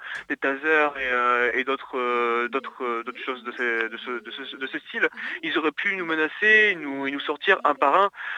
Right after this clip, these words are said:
en nous sommant de dégager. Mais il a été très clairement, euh, euh, vu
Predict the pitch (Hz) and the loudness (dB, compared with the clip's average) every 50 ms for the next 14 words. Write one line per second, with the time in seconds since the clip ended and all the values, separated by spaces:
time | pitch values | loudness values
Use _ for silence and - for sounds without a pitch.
0 | - - - - 143 139 135 139 147 147 143 - - - 170 151 165 180 180 175 | -10 -8 -2 2 2 4 4 2 0 -2 -4 -4 -2 -2 -2 -2 -2 -2 -4 -2
1 | 156 156 139 156 165 165 165 156 139 - - - 143 143 139 135 135 135 135 139 | -2 0 4 4 4 4 4 0 -6 -8 -12 -14 -6 -2 0 2 2 4 2 2
2 | 135 139 135 131 131 131 127 - - 170 156 - - - - 170 - - 160 151 | 0 2 4 4 6 6 4 4 4 4 4 4 2 -4 -6 -6 -4 0 0 0
3 | 151 156 156 160 160 156 151 143 139 139 135 135 131 131 131 127 127 127 127 - | 0 0 0 2 4 6 6 6 8 8 6 6 6 6 6 6 4 4 0 -2
4 | - - - - - - - - 135 127 123 123 120 120 120 117 117 117 113 117 | -8 -12 -10 -10 -10 -10 -6 -2 0 2 2 2 2 2 0 0 -2 -2 -2 -4
5 | 120 117 120 - 156 175 190 | -4 -6 -8 -8 -8 -8 -8